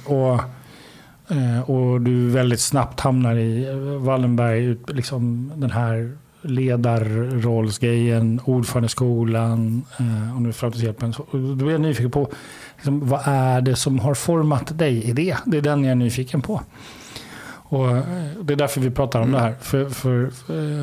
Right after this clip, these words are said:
Speaker 1: det är väldigt, det är väldigt inspirerande att höra det. Eh, en, en, man, och, eh,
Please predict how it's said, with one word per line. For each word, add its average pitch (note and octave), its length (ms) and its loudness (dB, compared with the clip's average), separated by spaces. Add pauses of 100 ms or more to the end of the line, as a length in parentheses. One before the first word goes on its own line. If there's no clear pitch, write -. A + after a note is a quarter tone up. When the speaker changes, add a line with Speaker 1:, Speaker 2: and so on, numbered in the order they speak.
(200)
Speaker 1:
det D#3+ 60 0
är C#3 80 2
väldigt, C3 320 2
det C3 60 2
är C3+ 40 2
väldigt C3 260 2
inspirerande B2+ 360 2
att G2 100 -4
höra C3 360 4
det. B2+ 220 0 (220)
Eh, C3 320 2
en, B2 180 2
en, B2+ 300 0
man, B2+ 160 2
och, B2+ 340 2
eh, B2+ 160 0